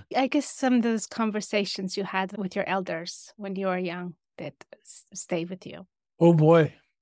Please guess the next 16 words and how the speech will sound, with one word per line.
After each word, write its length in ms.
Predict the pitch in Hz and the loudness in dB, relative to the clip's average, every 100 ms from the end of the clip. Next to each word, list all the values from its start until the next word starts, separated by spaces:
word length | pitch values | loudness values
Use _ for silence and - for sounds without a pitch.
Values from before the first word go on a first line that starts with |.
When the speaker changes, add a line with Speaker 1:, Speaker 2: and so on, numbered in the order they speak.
| _ _ - | _ _ -2
Speaker 2:
Between 640 | 131 - 156 156 151 139 - _ _ | -2 2 4 6 6 4 -2 _ _
sitting 680 | - 175 185 190 165 165 - _ _ _ | 0 4 6 6 4 2 -2 _ _ _
at 120 | - _ _ | -20 _ _
four 280 | 160 165 165 | 0 2 0
years 340 | 156 160 147 | -2 -4 -4
old 340 | 143 135 127 - _ _ _ | -2 -4 -10 -14 _ _ _
outside 460 | 165 151 - 151 151 | -4 -4 2 4 4
of 100 | 151 | 4
a 60 | 143 | 2
house, 560 | 123 139 135 - - | 2 0 0 -4 -14
a 40 | 160 | -8
log 560 | 139 151 139 143 139 | -6 -4 4 4 4
cabin, 520 | - 147 135 120 120 117 _ _ _ | 2 0 0 -2 -8 -10 _ _ _
and 160 | 165 143 | 6 8
listening 420 | 165 - 185 180 | 8 4 2 2
to 440 | 175 170 160 147 | 2 2 2 0